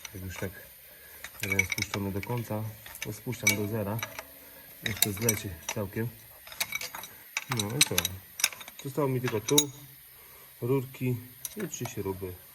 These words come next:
A, to dziadostwo. I co? No i wyciągam pompę.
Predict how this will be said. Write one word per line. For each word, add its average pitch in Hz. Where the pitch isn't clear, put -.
A, 101
to 104
dziadostwo. 101
I 202
co? -
No 113
i 190
wyciągam 147
pompę. 104